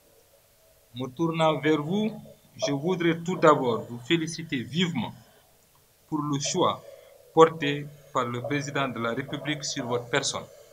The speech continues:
pour présider aux destinées des douanes sénégalaises. Je formule à votre endroit mes meilleurs, mes vœux de prière ardents pour la réussite de votre mission.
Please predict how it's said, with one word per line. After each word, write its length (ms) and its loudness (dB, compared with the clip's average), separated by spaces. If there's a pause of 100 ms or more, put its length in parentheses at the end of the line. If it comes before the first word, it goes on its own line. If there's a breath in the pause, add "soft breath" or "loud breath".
(800)
pour 160 -10
présider 640 -2 (100)
aux 140 -8
destinées 580 -4 (120)
des 100 -4
douanes 340 -2 (140)
sénégalaises. 720 -4 (1400)
Je 140 -6 (160)
formule 420 0
à 120 2
votre 380 0
endroit 540 4 (320)
mes 200 -2
meilleurs, 600 2 (1200)
mes 200 -2
vœux 300 4
de 120 -2
prière 600 2
ardents 460 6 (220)
pour 100 -4
la 180 0
réussite 460 -4
de 60 -8
votre 260 -6
mission. 360 -4